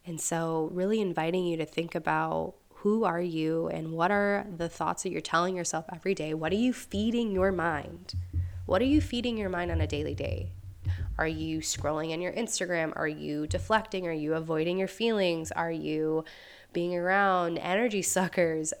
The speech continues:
What are you feeding your mind every day? And what are the thoughts that you're telling yourself every day?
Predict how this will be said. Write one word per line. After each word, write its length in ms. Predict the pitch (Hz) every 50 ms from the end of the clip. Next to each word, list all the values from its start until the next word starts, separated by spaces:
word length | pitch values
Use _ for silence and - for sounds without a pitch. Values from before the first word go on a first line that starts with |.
| - _
What 420 | 180 170 170 175 170 185 220 247 -
are 140 | - 196 190
you 140 | 190 180 175
feeding 600 | 170 - - - 185 202 208 214 214 214 220 202
your 100 | 190 180
mind 420 | 170 165 165 165 170 170 170 170
every 260 | 151 151 151 160 160 156
day? 480 | - 151 151 151 151 151 156 151 - -
And 120 | 160 156
what 140 | 165 165 180
are 60 | 190
the 120 | 190 247
thoughts 400 | 233 - - 170 170 170 170 -
that 100 | - 165
you're 100 | - 156
telling 420 | - - - - 196 214 214 202 170
yourself 320 | 160 147 - 147 143 - -
every 220 | - 147 - 151 -
day? 340 | - - - - - 165